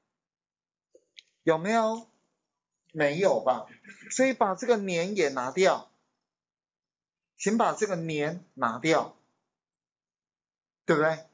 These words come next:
所以取代值这里面的年，把它全部都拿掉。好，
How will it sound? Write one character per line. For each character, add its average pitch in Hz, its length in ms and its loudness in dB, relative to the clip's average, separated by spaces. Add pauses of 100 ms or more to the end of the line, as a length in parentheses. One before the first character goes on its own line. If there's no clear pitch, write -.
(260)
所 165 160 0
以 165 100 0
取 135 260 -4
代 165 260 0
值 139 680 -2 (1120)
这 202 160 4
里 147 100 -2
面 147 340 -6
的 123 280 -4 (260)
年， 156 480 -2 (3000)
把 127 140 -2
它 139 100 0
全 131 200 -10
部 131 80 2
都 139 100 4
拿 127 180 -8
掉。 131 320 0 (2250)
好， 240 420 2